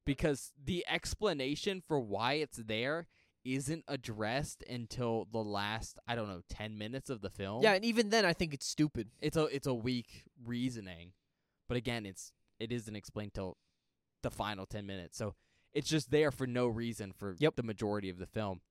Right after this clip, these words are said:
Speaker 2: It's inane.
Speaker 1: But, you know, even if you liked that addition, my main issue with it is that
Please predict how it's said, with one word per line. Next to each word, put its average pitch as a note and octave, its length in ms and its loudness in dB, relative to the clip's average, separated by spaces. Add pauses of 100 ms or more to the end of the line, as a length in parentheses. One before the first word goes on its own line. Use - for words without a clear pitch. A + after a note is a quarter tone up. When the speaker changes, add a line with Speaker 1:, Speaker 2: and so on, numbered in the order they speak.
(260)
Speaker 2:
It's - 220 -2 (580)
inane. B2 540 -2 (480)
Speaker 1:
But, C#3 380 6 (640)
you F3 120 4
know, E3+ 140 10
even F3 260 6
if F#3 140 2
you E3+ 120 2
liked B2+ 420 4 (200)
that B2 300 4
addition, A2+ 680 -2 (320)
my C#3+ 120 4
main D3+ 300 2
issue F#3+ 440 4 (120)
with B2+ 280 2
it F#3+ 240 2
is A#2+ 220 0
that A2+ 280 4